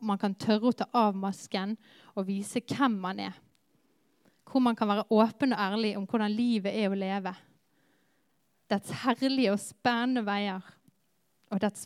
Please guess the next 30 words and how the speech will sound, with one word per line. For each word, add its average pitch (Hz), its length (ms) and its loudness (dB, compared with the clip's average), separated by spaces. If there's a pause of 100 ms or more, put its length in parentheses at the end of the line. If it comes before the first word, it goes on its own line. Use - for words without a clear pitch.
vanskelige 208 600 0
og - 60 -16
krevende 202 500 -2
stier. 190 420 -8 (1400)
Hvor 269 160 4
man 233 160 4
tar 240 160 4
imot 254 400 4
alle 262 240 4
som 233 180 0
en 220 140 0
likesinnet, 208 1000 -2 (960)
og - 160 -6
hvor 247 160 2
en 214 120 -2
kjenner 220 280 0
seg 202 200 -6
velkommen 208 520 2
uansett 214 640 -2 (120)
hvilken 208 320 -4
bakgrunn 214 600 2
og 190 80 -4
bagasje 196 460 0
man 190 180 -10
har. 196 200 -6 (1200)
Hvor 262 160 2
man 247 160 6
deler 254 400 6
hverandres 220 420 0
jubel 214 600 4